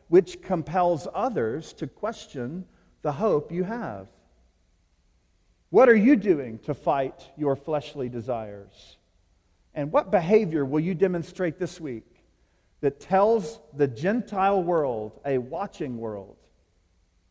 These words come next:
that what you believe matters, that the Jesus you love and worship is King of your life? May the Lord give us grace to fight these desires, these fleshly desires, and may he give us boldness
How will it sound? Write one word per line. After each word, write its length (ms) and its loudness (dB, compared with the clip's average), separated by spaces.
that 140 -4
what 240 2
you 100 0
believe 400 -2
matters, 800 -12
that 140 -6
the 80 -6
Jesus 580 -4
you 160 0
love 340 0
and 160 -6
worship 480 -6
is 180 -8
King 360 -8
of 180 -12
your 160 -6
life? 300 -10
May 120 0
the 100 -2
Lord 240 2
give 140 0
us 140 -10
grace 720 -10
to 100 -12
fight 380 4
these 220 -2
desires, 760 -2
these 160 -8
fleshly 540 -6
desires, 800 -6
and 120 -2
may 140 2
he 80 2
give 240 0
us 120 -4
boldness 800 -4